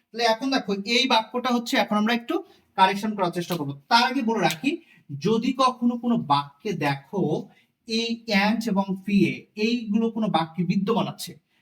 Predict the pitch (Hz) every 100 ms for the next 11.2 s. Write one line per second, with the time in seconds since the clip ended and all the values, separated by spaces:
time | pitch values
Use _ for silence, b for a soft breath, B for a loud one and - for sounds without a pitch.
0 | _ 147 185 185 - _ - 220 220 214
1 | 196 208 - - 175 - 135 135 - 196
2 | 240 247 220 202 139 - - - b b
3 | b _ 226 240 240 262 269 - 269 185
4 | 180 220 - 247 240 - 240 185 156 143
5 | 147 208 - 226 247 262 190 185 180 220
6 | 180 185 202 180 151 143 160 165 190 190
7 | 302 - b b _ - 262 - 254 240
8 | - 175 185 208 170 165 165 170 - 196
9 | 185 180 254 - - 147 131 135 247 -
10 | b b b - 247 247 - 214 175 165
11 | - 254